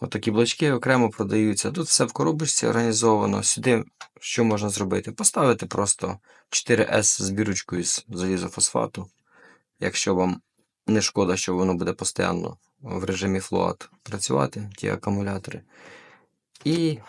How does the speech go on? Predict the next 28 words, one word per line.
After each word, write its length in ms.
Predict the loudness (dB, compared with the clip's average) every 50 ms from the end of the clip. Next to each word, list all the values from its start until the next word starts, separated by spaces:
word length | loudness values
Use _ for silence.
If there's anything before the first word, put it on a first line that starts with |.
| -2 0
буде 240 | 2 2 4 4 6
воно 160 | 6 4 4
вам 200 | 4 4 2 0
працювати 560 | -2 -6 -10 -10 -4 -2 0 0 0 -2 -4
довго 440 | 0 2 2 2 4 2 0 0 0
і 20 |
нудно. 380 | 0 2 0 0 0 -2 -6 -8 -12 _ -20 -20 -20 -20 -20 -20 -18 -16 -12 -8
Заряджатись 640 | -4 0 2 2 4 4 4 4 4 2 0 -4 -2
буде 200 | 0 0 0 0
також 400 | 0 -2 -2 0 0 -2 -2 0
довго, 380 | 0 2 2 2 2 0 -2 -2 -2 0
як 120 | 0 2
я 140 | 4 4 4
вже 200 | 4 4 2 0
казав. 440 | 0 0 2 4 6 4 4 4 0 _
Ну, 140 | 0 0 0
в 40 | 2
принципі, 380 | 2 2 2 2 0 0 -4 -2
і 120 | -2 0
розряджатись 840 | 0 0 0 0 0 -2 -2 -2 -2 0 2 2 2 2 0 -4 -2
також 340 | -2 -2 0 0 -2 -4 -4
буде 200 | -2 -2 -2 0
довго. 340 | 2 2 0 0 0 -2 -4 -8 -12 -14 -14 -14 -14 -16 -16 -18 -14 -2
Дякую 380 | 2 2 2 2 2 0 0 0
за 100 | 0 0
перегляд. 640 | -2 0 0 2 2 2 2 0 -2 -4 -6 -12 _ -10
Якщо 340 | -8 -8 -6 -4 -4 -2
якесь 500 | 0 -2 0 -2 -2 -2 0 -2 -2 -4